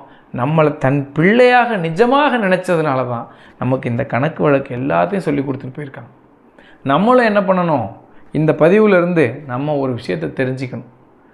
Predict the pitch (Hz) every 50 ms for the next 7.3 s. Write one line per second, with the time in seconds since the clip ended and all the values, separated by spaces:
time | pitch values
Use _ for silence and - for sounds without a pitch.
0 | _ _ _ _ - 127 127 127 131 123 127 165 180 156 131 120 117 117 151 185
1 | 175 139 120 - - 202 208 226 226 226 208 208 196 170 170 165 160 160 151 147
2 | 143 139 139 131 - - 127 120 131 - - - - _ _ _ - - 151 175
3 | 214 247 254 233 202 190 180 185 175 165 156 147 143 143 135 131 117 - 127 117
4 | 120 123 - - - - - - - 123 - 165 170 180 175 156 143 - - 147
5 | 165 175 190 160 131 123 127 - 120 127 147 147 147 135 127 - - 139 135 -
6 | - _ _ _ _ _ _ - 139 135 143 170 190 196 185 170 151 143 135 127
7 | 135 143 165 185 214 240